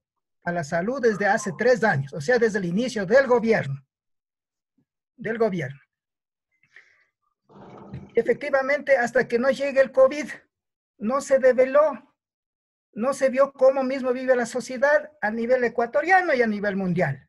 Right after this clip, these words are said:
Ahorita está clarito definido. Los ricos que tienen posibilidades, ¿no es cierto?, de ir a las clínicas particulares, de comprar oxígeno, medicina, todo eso, y salvar sus vidas. Y los pobres,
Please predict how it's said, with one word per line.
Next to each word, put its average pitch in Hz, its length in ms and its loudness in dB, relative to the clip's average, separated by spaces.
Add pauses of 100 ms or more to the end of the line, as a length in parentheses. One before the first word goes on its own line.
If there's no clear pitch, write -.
Ahorita 233 380 -8
está 240 240 -2
clarito 233 420 -4
definido. 262 560 0 (920)
Los 185 240 -6
ricos 277 420 -2 (800)
que 214 100 -2
tienen 262 340 0
posibilidades, 233 1040 0 (320)
¿no 165 60 -18
es 147 80 -14
cierto?, 262 340 -2 (340)
de 151 160 -6
ir 214 120 -4
a 202 60 0
las 196 180 -4
clínicas 180 400 -4
particulares, 247 880 2
de 208 80 -4
comprar 190 420 -4
oxígeno, 233 760 -4
medicina, 269 800 -2
todo 294 180 2
eso, 320 320 -2 (160)
y 190 140 -8
salvar 170 400 -4
sus 151 180 -8
vidas. 143 400 -8 (880)
Y 233 120 -6
los 269 200 4
pobres, 330 580 4